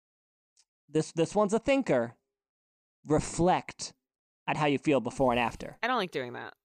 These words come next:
Speaker 2: <laughs>
Speaker 1: I told you it was a thinker. I did say that. So I did warn ya.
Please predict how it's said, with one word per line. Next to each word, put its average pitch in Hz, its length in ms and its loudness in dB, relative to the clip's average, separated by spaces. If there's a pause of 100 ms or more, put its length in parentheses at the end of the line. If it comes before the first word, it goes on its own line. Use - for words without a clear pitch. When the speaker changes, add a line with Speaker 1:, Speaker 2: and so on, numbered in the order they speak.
Speaker 2:
<laughs> 381 100 2 (1040)
Speaker 1:
I 156 120 0
told 208 240 2
you 160 60 2
it 135 60 -4
was 139 120 -2
a 135 60 0
thinker. 147 380 -2
I 170 120 0
did 160 200 2
say 160 220 2
that. 98 240 -4 (100)
So 120 360 -4 (200)
I 135 80 0
did 165 160 2
warn 170 300 4
ya. 110 180 -6